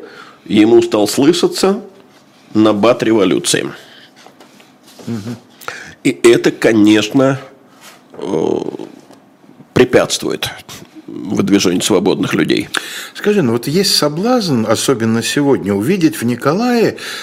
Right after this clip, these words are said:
Speaker 2: такого вот технократа, да? Смотри, промышленный переворот начинается в-,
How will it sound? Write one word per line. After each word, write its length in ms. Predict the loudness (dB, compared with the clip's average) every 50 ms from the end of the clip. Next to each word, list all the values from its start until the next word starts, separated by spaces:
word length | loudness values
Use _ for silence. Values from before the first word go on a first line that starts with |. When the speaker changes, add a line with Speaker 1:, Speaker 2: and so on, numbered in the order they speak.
| -16 -8 -4
Speaker 2:
такого 420 | -4 -4 -2 -2 -2 0 0 0
вот 300 | 2 2 0 -2 -2 -4
технократа, 1200 | -2 -2 -2 -2 -2 -6 -6 -4 -4 -4 -4 -4 -2 0 0 -2 -2 -6 -10 -12 -14 -16 -16 -16 -16 -6
да? 360 | -2 -2 0 0 -2 -4 -6 -10 -14 -14 -14 -14 -16 -12
Смотри, 540 | -10 -2 0 0 0 2 0 0 0 -2 -4 -6
промышленный 580 | -8 -2 2 2 2 2 2 0 0 0 0
переворот 440 | 2 2 2 2 2 2 0 -2 -4
начинается 800 | -4 -2 -2 -2 0 0 0 0 0 -2 -4 -2 -2 0 -2 -2
в-, 360 | -4 -6 -8 -8 -10 -10 -10